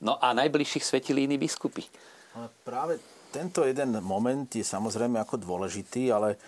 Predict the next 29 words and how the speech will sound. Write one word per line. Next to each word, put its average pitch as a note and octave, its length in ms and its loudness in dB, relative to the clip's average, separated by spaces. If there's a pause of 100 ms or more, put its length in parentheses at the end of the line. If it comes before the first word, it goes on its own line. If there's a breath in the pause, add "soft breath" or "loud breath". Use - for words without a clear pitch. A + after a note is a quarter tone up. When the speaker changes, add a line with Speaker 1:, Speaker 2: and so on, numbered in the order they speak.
(180 loud breath)
Speaker 2:
všetko, - 560 -2
ak - 160 -6
sa A2+ 160 -2
hovorí, A2 240 0
niečo G#2+ 320 -4
zlé G#2 160 -2
na G2+ 160 -2
niečo G#2+ 320 0
dobré. F#2+ 400 2 (560 loud breath)
A - 160 0
tuto E3+ 720 4 (340)
zohral B2 720 4
veľmi A#2+ 320 2
dôležitú A#2+ 500 2
úlohu A2+ 460 2
poľský - 500 0
episkopát. - 760 -4 (500 loud breath)
Tým, E3+ 160 0
že D#3 140 0
tuto C#3+ 180 2
boli A#2+ 240 2
zakázané A2 720 0
svetenia, G2 720 -2 (540 loud breath)
tak - 180 -4
prakticky - 480 -2
najbližšie A#2+ 500 2
to A#2 80 2 (140)
bolo G#2 320 0 (300)
ako - 280 -6